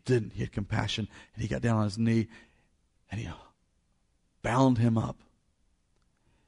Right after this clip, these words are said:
And he took him off to an inn, and he paid for his recovery. And he said, "I'm gonna come back by and check on him,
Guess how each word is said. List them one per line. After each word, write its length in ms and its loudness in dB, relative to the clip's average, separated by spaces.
And 60 -4
he 80 -4
took 340 6
him 160 4
off 260 -2
to 120 -4
an 80 -4
inn, 380 0
and 100 -6
he 80 -6
paid 420 -2
for 220 0
his 120 -2
recovery. 580 -6
And 80 -4
he 20 2
said, 140 -2
"I'm 60 2
gonna 100 0
come 140 6
back 280 4
by 140 2
and 100 -4
check 260 -2
on 160 2
him, 80 -2